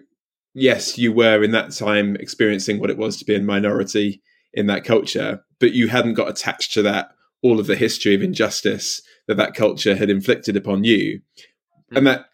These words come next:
Speaker 1: can happen in different situations. So I think that is kind of worth bearing in mind, that there is a kind of added
Speaker 2: Yep.
Speaker 1: layer in certain
Speaker 2: I think
Speaker 1: circumstances. Um, and I
Speaker 2: Uh,
Speaker 1: think
Speaker 2: which
Speaker 1: what I, what I,
Speaker 2: Sorry.
Speaker 1: what I'd also wanna say is that actually, while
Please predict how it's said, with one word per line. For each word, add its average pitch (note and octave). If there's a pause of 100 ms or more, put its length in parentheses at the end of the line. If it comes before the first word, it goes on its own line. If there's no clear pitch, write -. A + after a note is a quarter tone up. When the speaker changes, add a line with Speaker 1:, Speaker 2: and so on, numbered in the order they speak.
Speaker 1:
can C3
happen G2+
in G2+
different G#2
situations. -
So A#2
I B2
think C3+ (520)
that B2+
is B2+
kind A2+
of G#2
worth A2+
bearing G#2
in G#2
mind, G#2+
that G#2
there A2+
is -
a G#2
kind G#2
of F#2+
added G2+
Speaker 2:
Yep. F#2
Speaker 1:
layer G2+ (380)
in G2+
certain G#2+
Speaker 2:
I G2+
think G#2 (140)
Speaker 1:
circumstances. B2+ (720)
Um, C#3
and D#3+
I E3
Speaker 2:
Uh, E3
Speaker 1:
think F#3+
Speaker 2:
which G#3+ (100)
Speaker 1:
what C3+
I, -
what C#3
I, C#3
Speaker 2:
Sorry. C3
Speaker 1:
what C3
I'd C#3
also G3
wanna C#3
say A2 (160)
is A#2 (360)
that B2+
actually, B2+ (840)
while B2